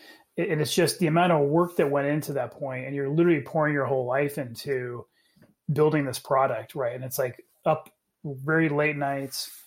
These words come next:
you know, and then working all day, kinda doing that over and over again. And not to mention, I mean, we, you know, there's financial risk with startups. I mean, you put effectively your,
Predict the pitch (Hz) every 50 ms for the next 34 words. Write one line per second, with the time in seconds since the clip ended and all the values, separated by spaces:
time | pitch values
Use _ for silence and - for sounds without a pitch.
0 | _ _ _ _ _ _ _ _ _ _ _ - 135 135 131 131 135 143 135 135
1 | 143 135 135 131 123 123 110 - _ _ _ _ - 156 151 - 165 156 151 139
2 | 139 139 139 139 139 139 135 - 156 151 131 131 139 147 147 147 135 127 131 139
3 | 139 135 135 127 127 127 135 147 151 147 143 151 147 156 165 165 - - - -
4 | - - - - _ _ 175 165 160 160 170 175 175 - - 175 175 185 190 -
5 | - 151 139 139 135 135 139 139 135 - - 170 151 135 135 147 151 143 - -
6 | - _ - - 151 147 143 147 143 - 160 135 127 131 139 156 151 - - -
7 | 151 - - - 156 151 151 156 156 156 - - 156 131 127 135 139 131 - -
8 | 156 147 139 - - - _ _ _ _ _ _ _ _ _ _ _ - - -
9 | 165 160 - 175 151 143 147 143 139 139 143 139 131 127 127 123 117 -